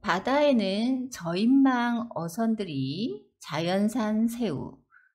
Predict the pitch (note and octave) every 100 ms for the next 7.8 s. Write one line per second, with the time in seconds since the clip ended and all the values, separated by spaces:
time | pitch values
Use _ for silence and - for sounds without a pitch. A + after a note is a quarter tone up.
0 | _ - D#4+ D#4 C4+ - C#4 C4+ - G#3+
1 | F#3+ F#3+ - F#3+ E3+ F3+ E3+ C3 C#3 G#3+
2 | D#4 - - D4+ D4 C#4 C4+ G#3+ - _
3 | _ - D#3 D3+ E3+ C3+ F#2 - A#2 C#3
4 | A#3 - _ _ _ _ _ G3 G#3 -
5 | A3+ G#3+ G3+ G#3 G#3 G#3+ G#3 - D#3+ F3
6 | G#3 A3+ - D4 C4+ D3 - - _ -
7 | F#3 G3 G#3+ G3+ E3 C#3+ A3 C4